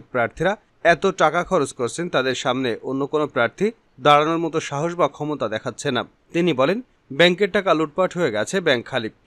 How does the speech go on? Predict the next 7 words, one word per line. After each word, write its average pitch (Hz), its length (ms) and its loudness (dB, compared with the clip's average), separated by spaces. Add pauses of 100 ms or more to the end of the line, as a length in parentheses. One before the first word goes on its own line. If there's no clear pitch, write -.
(120)
সাবেক 170 380 2
অর্থমন্ত্রী 175 540 2
সহ 165 200 2
চারজন 143 480 2
এমপির 143 320 -2 (140)
স্ত্রীকন্যাদের 175 680 0
নামে 135 180 0